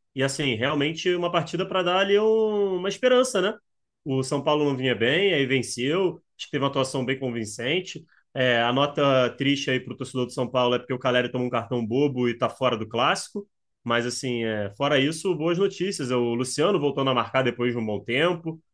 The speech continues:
O, o Ferreirinha fazendo um golaço, um belo gol ali.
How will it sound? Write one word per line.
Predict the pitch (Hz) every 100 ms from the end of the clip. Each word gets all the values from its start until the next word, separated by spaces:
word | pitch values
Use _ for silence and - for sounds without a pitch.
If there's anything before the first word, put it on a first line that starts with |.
| _ _ -
O, | 123 123 117 117
o | 113
Ferreirinha | - 143 127 131 185
fazendo | - 120 139
um | 135
golaço, | 120 101 123 - 123
um |
belo | 95 135 165
gol | 104 135
ali. | 110 95 127